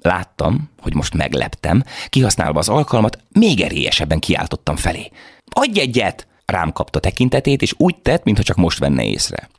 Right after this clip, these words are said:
„Ja, te vagy az?” mondta. „Szevasz!” Összeszedte a virágokat, odajött a kerítés tövébe, leült szembe velem, és átdugott a rácson egy tavirózsát.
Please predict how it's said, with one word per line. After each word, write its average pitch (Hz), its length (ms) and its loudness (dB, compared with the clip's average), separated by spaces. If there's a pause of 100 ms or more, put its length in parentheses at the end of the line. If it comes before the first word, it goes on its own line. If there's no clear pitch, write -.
(200)
„Ja, 185 320 2
te 104 120 0
vagy 143 200 0
az?” 78 220 2
mondta. 78 380 -2 (400)
„Szevasz!” - 600 0 (340)
Összeszedte - 480 0
a - 40 -2
virágokat, 92 760 -4
odajött 85 400 2
a 78 40 0
kerítés 85 460 0
tövébe, 131 520 2
leült 117 380 4
szembe 92 340 2
velem, 147 320 2 (380)
és - 180 -2
átdugott 95 540 0
a - 40 2
rácson 87 400 0
egy 87 120 -2
tavirózsát. - 840 -4